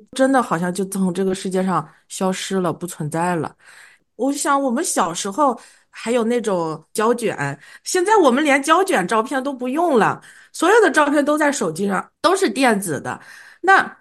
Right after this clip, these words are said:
要打不开，你跟着我们去了，世界上的亲人其实也会想看到我们这些。然后我就想起来加拿大之后，我跟我妈妈不是每天联系，有时候可能一个星期也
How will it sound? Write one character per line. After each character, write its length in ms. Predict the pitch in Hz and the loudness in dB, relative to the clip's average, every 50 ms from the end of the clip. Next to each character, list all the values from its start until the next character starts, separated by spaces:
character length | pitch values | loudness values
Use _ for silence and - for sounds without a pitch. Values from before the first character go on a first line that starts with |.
| _ | _
要 120 | - 302 392 | -4 -4 0
打 160 | 392 - 240 214 | 2 2 2 2
不 100 | 202 226 | 2 -2
开， 240 | 226 - 311 202 | -2 0 0 0
你 140 | 202 - 247 | 0 0 -2
跟 180 | - 254 285 294 | 0 0 2 2
着 80 | 320 | 2
我 80 | 302 254 | 2 0
们 140 | 208 196 196 | 0 -2 -4
去 240 | 196 - - 320 285 | -4 -6 -4 -2 0
了， 280 | 254 233 214 202 185 202 - _ - - _ _ _ | 0 2 0 0 -4 -6 -10 _ -20 -20 _ _ _
世 220 | - - - 339 | -12 -8 -6 -4
界 180 | 285 339 339 330 | 0 0 0 0
上 100 | 339 320 | 0 0
的 160 | 254 214 208 | 0 0 -2
亲 300 | - - - - - 294 | -4 -6 -8 -6 -4 -2
人 220 | 285 254 226 233 226 | 0 0 0 0 -2
其 140 | - 254 240 | -4 -6 -4
实 260 | 247 262 262 269 262 - - - _ _ | 0 0 0 0 -2 -8 -16 -20 _ _
也 140 | - 190 190 | -4 -2 -2
会 200 | 185 190 - 466 523 480 453 - _ - 381 | 0 0 0 0 0 0 0 -4 _ -8 -6
想 380 | - - - 196 165 156 151 156 | -4 -4 -2 -2 -2 -2 -4 -6
看 280 | - - - 427 359 | -8 -6 -4 -2 0
到 140 | 226 202 175 | 0 0 0
我 80 | 160 151 | 0 0
们 160 | 147 147 147 | -2 -4 -4
这 100 | 165 165 | -6 -6
些。 520 | 165 - 160 151 151 147 139 - - - _ _ _ _ _ _ _ _ _ _ _ _ - - - | -6 -4 -4 -4 -4 -4 -6 -8 -12 -18 _ _ _ _ _ _ _ _ _ _ _ _ -20 -14 -2
然 120 | - 277 | -2 0
后 180 | 311 415 480 440 | 2 4 4 4
我 120 | 330 247 | 4 4
就 260 | 220 247 359 392 381 381 - - | 4 4 2 0 0 -2 -6 -10
想 260 | - - - - 269 | -4 0 2 2 2
起 140 | 320 - 359 294 240 196 - - _ _ _ | 2 0 0 0 0 0 -2 -8 _ _ _
来 240 | - 208 208 214 226 | -6 -4 -4 -2 -2
加 140 | 262 311 311 | -2 -2 -2
拿 140 | 311 311 | -2 -2
大 160 | 302 311 311 277 | 0 0 0 0
之 160 | 233 254 285 | 0 -2 -4
后， 400 | 277 - 302 277 247 202 190 196 - _ _ | -2 0 2 2 2 2 0 -2 -8 _ _
我 100 | - 202 | -10 -8
跟 160 | 196 190 285 359 | -4 -2 0 4
我 180 | 381 311 233 | 4 4 4
妈 160 | 220 226 240 | 4 2 2
妈 160 | 277 311 320 302 | 2 2 0 0
不 240 | 226 - 180 208 | -2 -2 -2 -2
是 300 | 247 - 381 339 277 247 | -2 0 2 4 4 4
每 200 | 202 190 170 156 147 | 4 2 0 -2 -4
天 260 | 151 - 233 226 240 | -4 -2 -2 0 0
联 260 | 208 160 123 117 143 | 0 0 -2 -4 -6
系， 160 | 156 - 226 | -4 -4 -2
有 160 | 185 175 165 170 | 0 0 0 0
时 100 | - 311 | 0 0
候 120 | 330 311 | -2 -2
可 160 | 320 - 233 | -2 -2 -2
能 120 | 190 196 214 | 0 0 0
一 80 | 214 | 0
个 120 | 220 285 294 | 0 -2 -2
星 180 | - 339 330 | -2 -4 -4
期 220 | 320 - - 359 370 | -2 -2 -2 0 0
也 100 | 311 | 0